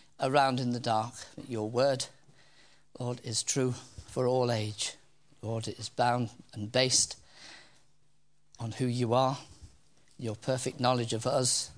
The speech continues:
And Lord, we thank you for that. And we do pray, Lord, that as we consider thy word, not only will we, we listen to it, but that it will affect our minds and change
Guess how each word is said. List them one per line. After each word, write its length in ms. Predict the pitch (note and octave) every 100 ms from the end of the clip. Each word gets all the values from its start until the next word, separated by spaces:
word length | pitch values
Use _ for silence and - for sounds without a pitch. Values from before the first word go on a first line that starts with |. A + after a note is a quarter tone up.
| - - _ - _ _ - -
And 220 | G#2+ A#2
Lord, 260 | A#2+ B2
we 80 | A2+
thank 380 | A2 C3+ B2+ -
you 80 | A2+
for 340 | - B2 B2
that. 380 | A#2 F#2+ - -
And 100 | A2
we 80 | A2
do 160 | A#2
pray, 320 | G#2+ - B2+ B2
Lord, 240 | B2 A#2+
that 200 | A#2 -
as 160 | A#2 A#2+
we 240 | G#2 G2 - - - -
consider 420 | G2+ - C3+ B2+
thy 200 | A#2 A2
word, 420 | A2+ B2 B2+ B2+ - - - - - - _
not 220 | B2+ A#2+ B2
only 160 | A#2
will 280 | A2+ A2+ G#2+
we, 160 | G2+ G2 - -
we 140 | - G2+
listen 380 | A2+ C3 C#3 B2
to 160 | B2
it, 240 | G#2+ - - - - - -
but 120 | -
that 120 | -
it 80 | G2+
will 160 | G#2+ G#2
affect 440 | B2 - B2+ -
our 120 | B2+ A#2
minds 480 | A2+ A2 G#2 G#2
and 140 | G#2+ F#2 - - - - -
change 540 | - C#3+ B2 A2+ -